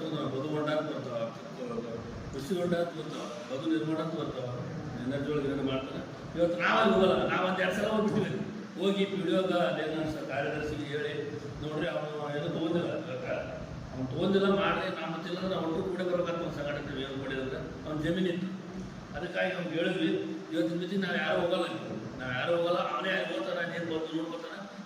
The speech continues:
ಮತ್ತು ಯಾರಿಗಿಲ್ಲ ಅನ್ನೋದು ಜಾಗೃತಿ ಮೂಡಿಸ್ತಾನೆ. ಇಲ್ದಾದ್ರೂ ತೊಗೊಂಡಂತೇಳಿ ಅವ್ನು ಅನ್ಕೊಂಡು ಇವತ್ತು ಅಲ್ಲಿ ಸಂಬಂಧಪಟ್ಟ ಹಳ್ಳಿಗೆ ಇರ್ಬೋದು, ಅದು, ಅದು, ಅದು, ಅದು ಫ್ರೆಂಡ್ಸ್ ಹೇಳ್ಕೊಂತ ಹೊಂಟಾನ. ಹಿಂಗೆ ಆಗ್ಬೇಕಂತ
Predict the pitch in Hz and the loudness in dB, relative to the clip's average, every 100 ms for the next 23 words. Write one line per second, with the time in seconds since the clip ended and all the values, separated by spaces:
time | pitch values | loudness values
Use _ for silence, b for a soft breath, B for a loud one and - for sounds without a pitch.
0 | - 165 - 233 190 185 190 208 214 214 | -8 -6 -2 0 4 6 6 6 8 8
1 | 214 214 190 175 202 208 185 175 - - | 8 4 4 4 2 2 0 -2 -2 -4
2 | - - - 160 175 196 196 190 190 190 | -6 -8 -8 -2 2 4 4 2 0 0
3 | 190 190 185 202 165 170 160 156 139 131 | 0 0 0 0 -2 -2 -2 0 0 0
4 | 135 127 127 135 - 147 147 151 151 143 | 0 -2 -4 -4 -6 -6 -4 -4 -4 -4
5 | 156 156 160 170 214 214 - 156 147 151 | -2 0 2 0 0 -2 -2 -2 -4 -2
6 | 160 165 165 151 147 - - - - 131 | -2 -2 -2 -2 -4 -6 -12 -12 -12 -8
7 | 143 147 170 - - 156 160 160 151 151 | -2 0 2 0 -2 -6 -2 0 2 2
8 | 160 156 139 139 - - - - - 170 | 0 -2 -4 -4 -4 -4 -8 -10 -6 0
9 | 190 185 196 196 196 | 2 4 4 4 2